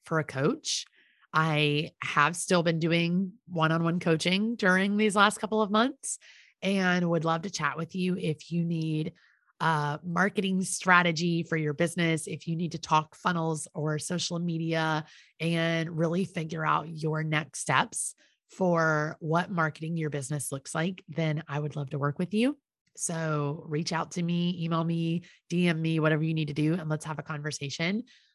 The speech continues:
um, about coaching and if that's right for you and if, if, if I'm the right coach for you.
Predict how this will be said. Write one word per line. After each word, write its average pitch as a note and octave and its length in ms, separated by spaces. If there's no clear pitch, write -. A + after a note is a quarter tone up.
um, D3+ 580
about F3 480
coaching F3+ 560
and D#3+ 120
if D#3 160
that's D3+ 300
right D#3+ 200
for - 120
you D#3 280
and D3+ 100
if, D3 80
if, D#3 200
if D#3+ 160
I'm F#3 140
the F#3 80
right D#3+ 180
coach - 260
for - 120
you. F3 300